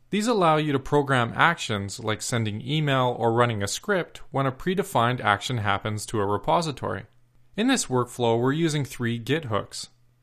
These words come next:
The first one is a pre-commit hook. This checks each commit on the repository and only allows commits with valid Puppet syntax. Those with bad syntax are rejected,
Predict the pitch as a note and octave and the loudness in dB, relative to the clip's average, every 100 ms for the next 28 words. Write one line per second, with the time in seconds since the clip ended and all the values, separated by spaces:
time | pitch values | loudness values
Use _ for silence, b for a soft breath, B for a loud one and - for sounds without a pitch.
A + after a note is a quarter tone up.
0 | _ - - - B3+ - E3 C#3 C#3 C#3 | _ -10 -8 0 -2 0 0 0 0 0
1 | B2+ C3 - C#3+ B2+ B2 D3 G#2+ F#2+ - | 0 -2 -4 -4 -2 -2 -2 -2 -2 -4
2 | - _ _ - F3+ - G3+ E3+ - F3 | -18 _ _ -2 -2 0 0 0 -4 -4
3 | G#3+ - - D#3+ A#2 - C3 B2 A#2+ A2+ | -4 -4 0 2 2 0 0 2 2 0
4 | B2+ C#3 E3 - G#2+ G2 F#2+ F#2+ _ _ | 2 2 0 -2 0 0 -2 -10 _ _
5 | C#3+ C#3 D#3 F3+ D#3+ B2 A#2 A#2 - A#2 | 0 2 2 2 4 4 4 2 -2 0
6 | A2 A#2 - A#2+ - G#2+ G2 G2+ - G2+ | 0 0 -4 -4 0 2 2 0 0 -2
7 | - - E3 F3+ - F#2+ - - - _ | -2 -4 -2 -2 -2 -4 -6 -18 -18 _
8 | - C#3 B2 A2+ - D3+ G3+ G3 - A#2 | -4 0 2 0 0 0 2 -2 -4 -4
9 | G#2 G#2 G#2 - G#2+ G#2 E3 F#3 - G2+ | 0 0 0 -2 -2 0 -2 -4 -4 -8